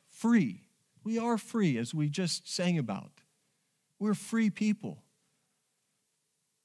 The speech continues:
But we, we don't know how to live as free people. I'll close with the, the story of, from October, I believe it's October tenth. Uh, it's a,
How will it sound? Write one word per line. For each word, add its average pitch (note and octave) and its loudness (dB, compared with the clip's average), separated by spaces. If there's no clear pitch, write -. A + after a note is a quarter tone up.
But D3 -10
we, E3 -4
we E3+ 0
don't A3+ 4
know A3+ 2
how A3+ 4
to A3 6
live F3+ 4
as B2 -6
free G3 4
people. G3 -2
I'll D3+ -12
close E3+ 4
with D#3 2
the, C#3 2
the D3 -6
story D3 2
of, B2 -2
from E3+ 6
October, D3+ 6
I D#3+ 0
believe D#3+ 2
it's B2+ -2
October C3+ 0
tenth. B2+ -2
Uh, A#2+ 0
it's - -2
a, F#3 4